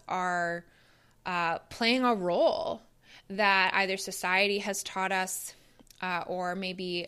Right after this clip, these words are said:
a, a parent or a teacher or the media, um, or just the world we live in, culture as a whole, has taught us is the path. And we haven't been exposed to enough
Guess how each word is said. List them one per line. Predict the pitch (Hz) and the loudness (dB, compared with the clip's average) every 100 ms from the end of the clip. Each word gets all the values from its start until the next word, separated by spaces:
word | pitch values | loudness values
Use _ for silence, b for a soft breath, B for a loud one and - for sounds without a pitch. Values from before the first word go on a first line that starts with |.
| - | -6
a, | 175 180 - | -6 -4 -6
a | - | -8
parent | - 208 208 208 208 | -8 -6 -2 -4 -4
or | - 165 | -8 -6
a | - | -6
teacher | - 208 - 202 190 185 190 B B B B | -6 -6 -4 -2 -2 -2 -6 B B B B
or | - 185 185 180 175 175 - _ _ - | -6 -2 0 0 -2 -4 -10 _ _ -4
the | 190 | -2
media, | 180 180 196 202 202 208 - b b b b - | -2 -2 0 4 4 2 -4 b b b b -4
um, | - 180 175 175 | 0 2 0 -4
or | - 190 190 190 208 | -2 2 2 2 -4
just | 220 214 | -6 -4
the | 226 | -2
world | 180 196 262 294 | 2 4 4 2
we | 277 254 | 0 0
live | 190 185 | 0 0
in, | 160 170 | -4 -6
culture | - 202 226 | -4 -4 -2
as | 220 | -4
a | 208 | -6
whole, | - 170 175 - 196 B B - | -6 -6 -4 -6 -8 B B -12
has | 208 | -12
taught | - 208 226 | -4 0 0
us | 233 | 0
is | 220 | -6
the | 208 | -6
path. | 202 185 180 - 208 - - - | -4 -2 -2 -2 -6 -16 -10 -4
And | 196 185 185 185 - _ _ _ _ _ _ _ B B B B B - | -2 -2 -4 -8 -12 _ _ _ _ _ _ _ B B B B B -4
we | 214 226 226 226 214 - | 0 2 2 4 2 0
haven't | - 208 220 220 | -2 0 2 0
been | 208 190 | -2 -2
exposed | - - 196 220 240 - | -4 -2 2 2 0 -4
to | 202 | -4
enough | 185 180 170 - - | -2 -2 -2 -4 -16